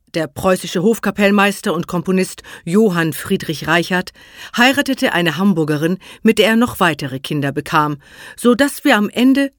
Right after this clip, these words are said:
zwölf Personen waren. Was das für mich bedeutete?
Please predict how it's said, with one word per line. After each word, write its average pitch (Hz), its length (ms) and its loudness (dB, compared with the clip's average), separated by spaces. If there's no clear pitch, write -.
zwölf - 640 -2
Personen 160 540 -2
waren. 127 340 -10
Was 202 220 2
das - 420 -2
für 240 140 2
mich 285 280 4
bedeutete? 254 640 -2